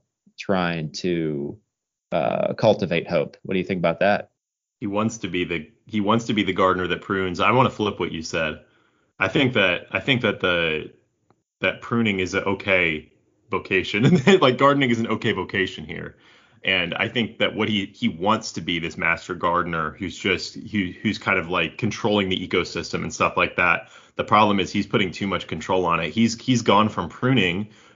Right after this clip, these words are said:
Speaker 2: Pruning allows for growth, right? Pruning actually, the purpose of pruning is so that you can get additional growth,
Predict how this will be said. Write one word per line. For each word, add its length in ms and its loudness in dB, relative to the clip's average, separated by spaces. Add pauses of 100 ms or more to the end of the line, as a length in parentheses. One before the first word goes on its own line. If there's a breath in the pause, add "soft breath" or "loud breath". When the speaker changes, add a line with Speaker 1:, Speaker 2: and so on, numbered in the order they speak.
Speaker 2:
Pruning 360 6
allows 600 4
for 200 -4
growth, 520 -4 (220)
right? 280 2
Pruning 360 4
actually, 360 0
the 60 -2
purpose 320 0
of 160 -4
pruning 480 -2 (380 soft breath)
is 260 2
so 300 2
that 180 -6
you 80 -6
can 180 -10
get 180 -4
additional 480 -4
growth, 600 -10